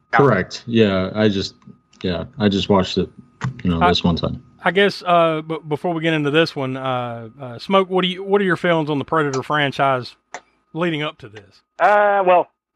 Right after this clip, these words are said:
Speaker 3: there's at least one I haven't seen. It, it was, uh, wasn't there one with Predators with an S?
Speaker 2: Yeah, yeah, that was, uh, if I'm
Speaker 3: What's
Speaker 2: not
Speaker 3: in the third one? Well, well, I don't know where the Alien Predator ones fall into that timeline as far as the order.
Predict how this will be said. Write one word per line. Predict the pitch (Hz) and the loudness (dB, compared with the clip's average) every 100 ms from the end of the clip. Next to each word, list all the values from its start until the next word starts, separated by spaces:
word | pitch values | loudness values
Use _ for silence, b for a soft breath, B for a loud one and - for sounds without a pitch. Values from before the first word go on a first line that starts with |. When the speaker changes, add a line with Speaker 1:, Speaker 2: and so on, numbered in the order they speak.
| _ | _
Speaker 3:
there's | 143 147 135 _ _ _ - | 0 0 -2 _ _ _ -8
at | 139 151 | -8 -6
least | 208 226 | -10 -10
one | - 151 196 | -4 2 2
I | 165 | 2
haven't | 147 135 123 - | 2 -2 -6 -12
seen. | 131 110 | -12 -10
It, | 110 107 _ | -14 -16 _
it | 151 151 156 | -8 -6 -4
was, | 147 139 123 | -4 -4 -2
uh, | 135 127 143 139 - _ _ _ | 0 2 2 -2 -8 _ _ _
wasn't | 160 180 | -4 0
there | 196 | 2
one | 196 180 | 2 0
with | 180 - | -2 -2
Predators | 170 190 175 185 156 | 0 0 0 -4 -6
with | 147 | -8
an | 120 - | -8 -2
S? | 156 - _ _ _ _ | -2 -2 _ _ _ _
Speaker 2:
Yeah, | 151 131 - _ | -12 -12 -14 _
yeah, | 139 147 | -10 -4
that | 151 185 | -2 -4
was, | 185 151 131 | -6 -10 -8
uh, | 139 131 123 127 | -8 -8 -12 -16
if | 147 | -10
I'm | - | -6
Speaker 3:
What's | 147 160 | -4 -4
Speaker 2:
not | |
Speaker 3:
in | 135 | -6
the | - - | -16 -2
third | 147 185 185 | 2 4 2
one? | 185 | -2
Well, | 160 143 - _ _ - | 2 2 0 _ _ -4
well, | 131 135 - | 0 0 2
I | |
don't | 175 196 | 2 4
know | 180 | 2
where | 170 | 2
the | 139 139 | 2 0
Alien | 156 151 143 123 - _ _ | 0 0 -2 -6 -14 _ _
Predator | 151 143 131 | 0 2 0
ones | 120 110 _ | -6 -12 _
fall | 135 127 127 | -2 0 -2
into | 123 113 | -6 -4
that | 113 113 135 | -4 -2 0
timeline | 131 120 107 107 - _ _ _ _ _ - | 0 0 -4 -6 -10 _ _ _ _ _ -12
as | 127 | -2
far | 139 123 | 2 2
as | |
the | 110 | 0
order. | 110 127 117 107 | -4 -4 -4 -8